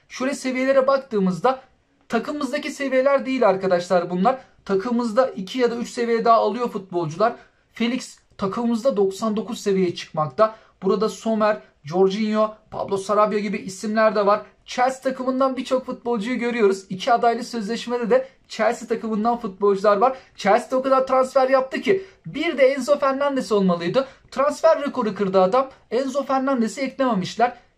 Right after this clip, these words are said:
İnşallah ileriye, ileride Player of the Week ya da Club Selection'a yüksek seviyeli bir kartı gelir onun da.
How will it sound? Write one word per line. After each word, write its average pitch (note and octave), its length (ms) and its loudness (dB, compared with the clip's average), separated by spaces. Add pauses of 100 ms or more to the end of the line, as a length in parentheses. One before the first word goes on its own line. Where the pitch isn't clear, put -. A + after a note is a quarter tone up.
İnşallah B3+ 420 2
ileriye, A#3+ 440 0
ileride A#3 440 -4
Player A3+ 260 0
of A3+ 200 -2
the A3 80 -6
Week A3 140 -6
ya A3 100 0
da G3+ 180 -2
Club G#3+ 200 0
Selection'a A3 640 -2 (200)
yüksek F3+ 440 -8
seviyeli G3+ 380 -2
bir A#3 80 -6
kartı F#3+ 320 0
gelir F#3 260 -2
onun D#3+ 260 -4
da. B3 200 0